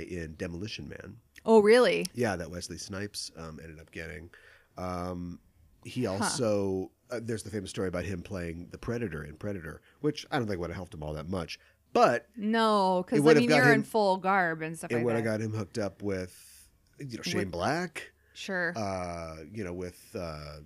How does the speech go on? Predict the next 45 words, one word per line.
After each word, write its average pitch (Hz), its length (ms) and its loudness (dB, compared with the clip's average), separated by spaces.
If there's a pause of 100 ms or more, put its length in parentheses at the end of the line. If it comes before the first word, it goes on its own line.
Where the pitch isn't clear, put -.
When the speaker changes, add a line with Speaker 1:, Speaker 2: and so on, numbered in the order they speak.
Speaker 1:
John 95 200 -6
McTiernan. 143 640 0 (520)
And 104 180 -6
so, 98 440 -4 (560)
who 147 160 6
knows 180 260 6
who - 60 6
he 143 60 6
Speaker 2:
So, 127 60 0
Speaker 1:
coulda 107 160 0
gone 95 160 -2 (140)
Speaker 2:
so - 200 0
what 339 120 6
happened 349 280 4
with 311 120 2
that? 285 320 4
Like, 190 280 0
was 202 160 2
he 220 260 0
going 190 340 -2
to 214 60 2
do 208 140 2
it, 208 160 4
and 190 140 0
then, 190 160 -2
then 185 180 -2
he 185 100 -2
found 180 240 0
out 170 100 0
it 175 40 -4
was, 170 120 -6
like, 170 160 -6
in 170 80 -8
full 170 200 -6
costume, 175 480 -6
and 165 80 -6
he 165 100 -10
was 160 100 -12
like, 160 180 -10
"No," 185 380 -8
or? 175 360 -8 (240)
Speaker 1:
He 208 180 2
did 190 260 6
it. 113 280 2 (720)
I 170 160 2